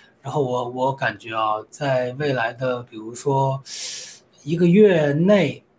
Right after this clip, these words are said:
它可能是会开始涨吧，但是我也不是很确定，因为我个人不知道什么时候这个大的资金和机构会开始入场啊。但是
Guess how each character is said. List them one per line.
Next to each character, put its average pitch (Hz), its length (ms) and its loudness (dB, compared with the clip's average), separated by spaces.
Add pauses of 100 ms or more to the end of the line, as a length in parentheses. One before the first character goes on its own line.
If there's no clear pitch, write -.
它 147 180 -8
可 139 160 -12
能 120 180 -8
是 135 200 -6
会 127 480 -4 (180)
开 165 240 0
始 127 280 -8
涨 98 260 -6
吧， 98 260 -4
但 156 160 -6
是 139 340 0 (360)
我 139 180 -2
也 156 80 2
不 135 140 -4
是 151 60 0
很 131 120 -2
确 143 160 -2
定， 147 140 -2
因 160 100 0
为 165 80 4
我 139 200 0
个 - 180 -6
人 147 160 -4
不 160 80 -4
知 151 100 -6
道 165 180 4
什 135 160 -6
么 160 120 0
时 151 120 -6
候 139 320 -2 (280)
这 - 100 -16
个 131 120 -12
大 160 200 0
的 135 100 -2
资 143 160 -8
金 151 160 -2
和 139 120 0
机 147 160 -6
构 147 180 2
会 139 200 -2
开 190 320 0
始 - 200 -4
入 131 160 -14
场 - 300 -12
啊。 - 80 -20 (320)
但 175 120 -2
是 156 540 2